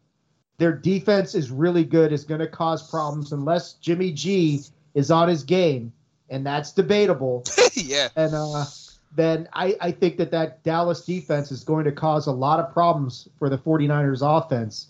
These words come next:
Speaker 1: And I just, you know, Dallas at home with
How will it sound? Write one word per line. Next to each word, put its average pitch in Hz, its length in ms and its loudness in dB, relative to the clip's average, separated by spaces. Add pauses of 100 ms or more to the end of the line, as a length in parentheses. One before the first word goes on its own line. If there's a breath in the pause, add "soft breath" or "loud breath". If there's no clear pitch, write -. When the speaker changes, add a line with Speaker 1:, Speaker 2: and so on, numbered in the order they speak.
(540)
Speaker 1:
And 139 320 0
I 156 160 2
just, 160 420 2
you 147 100 0
know, 139 100 -2 (260)
Dallas 190 400 2
at 170 80 -4
home 165 540 0 (300)
with 160 220 -2